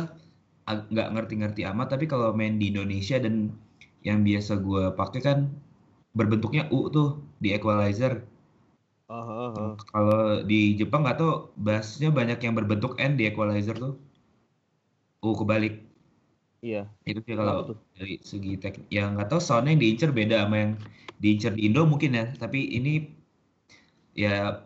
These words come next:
Speaker 1: dari gua doang yang agak kurang ngerti. Tapi di, eh, di gigs-gigs kemarin ya harus gua ubah se-, setelan, setelan,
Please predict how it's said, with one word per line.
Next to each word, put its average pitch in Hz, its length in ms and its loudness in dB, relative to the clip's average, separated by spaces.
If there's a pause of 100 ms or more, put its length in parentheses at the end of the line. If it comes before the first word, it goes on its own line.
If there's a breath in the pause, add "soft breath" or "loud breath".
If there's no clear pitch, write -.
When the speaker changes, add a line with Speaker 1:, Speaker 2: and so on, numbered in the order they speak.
(100)
Speaker 1:
dari 104 240 2
gua 101 180 0
doang 113 300 0
yang 107 240 -6
agak 101 320 -6
kurang 101 240 -6
ngerti. 104 180 -6
Tapi 123 220 0 (240)
di, 107 220 4 (1120)
eh, 101 420 -2 (680)
di 107 120 4 (200)
gigs-gigs 107 560 -2
kemarin 113 320 2
ya 117 160 2
harus 107 320 -2
gua 104 160 0
ubah 131 240 2
se-, - 560 -10
setelan, 107 720 -2
setelan, 95 560 -4